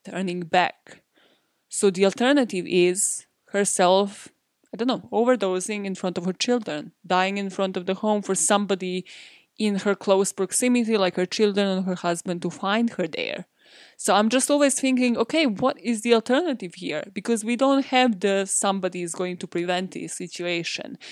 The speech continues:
We have the "somebody decided to do this, has committed for months to arrange this to happen, and there was no turning back."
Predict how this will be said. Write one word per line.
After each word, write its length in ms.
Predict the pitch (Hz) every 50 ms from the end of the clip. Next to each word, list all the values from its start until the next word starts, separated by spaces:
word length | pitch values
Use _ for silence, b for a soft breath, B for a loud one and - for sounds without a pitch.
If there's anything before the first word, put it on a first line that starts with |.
| B B B B B
We 100 | - 196
have 260 | - - 214 208 196
the 180 | 185 208 196 190
"somebody 460 | - - - 202 202 185 202 185 190
decided 600 | 165 180 175 - - - 208 208 226 226 208 202 -
to 80 | - 185
do 260 | 165 202 226 254 247
this, 400 | 180 170 160 170 196 - - -
has 160 | 190 170 -
committed 440 | - - 190 208 214 208 214 185 185
for 140 | - 185 175
months 600 | 185 185 208 220 214 185 175 185 196 - - - B B B B B B _ -
to 160 | 202 190 185
arrange 540 | 185 185 180 202 233 254 240 214 185 - -
this 240 | 170 170 170 - -
to 80 | 185
happen, 680 | 175 - - 220 226 285 - - 170 - 160 165 175 185 b b b b b b b b b b b _ _ _ _ -
and 120 | 190 190
there 140 | 190 214 214
was 240 | 208 208 180 165 180
no 520 | 185 196 214 214 208 202 196 185 185 - _
turning 440 | - 202 180 175 180 165 165 175 175
back." 600 | 156 - 214 247 233 - - - _ - -